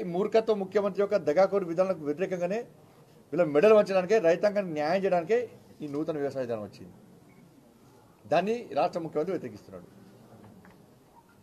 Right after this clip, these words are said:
కారణం అయితే చెప్పాలి దేనికి కూడా. ఇంతవరకు ఏం కారణం చెప్తున్నాడు దానికి, కానీ వ్యతిరేకిస్తున్నాడు. బంద్ విఫలమైంది,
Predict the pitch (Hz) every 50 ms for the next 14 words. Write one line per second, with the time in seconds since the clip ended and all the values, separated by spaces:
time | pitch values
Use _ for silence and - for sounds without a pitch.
0 | - - - - _ _ _ _ - 180 - - - - - - - - - -
1 | _ - - - - - - - - - 147 180 226 254 262 262 247 226 254 247
2 | 233 - 202 165 147 165 175 175 151 151 131 127 151 180 233 226 202 208 214 208
3 | 190 185 175 165 147 147 135 120 107 104 95 - - - - - - - - -
4 | - - - - - - - - 233 202 180 180 156 127 - 117 104 92 - -
5 | - - - - - - - - - - - - - - - - - - - -
6 | - 370 370 - 415 - - - - - - - - - _ _ _ _ - -
7 | - - - 101 156 190 214 233 202 190 185 214 214 208 208 202 196 196 196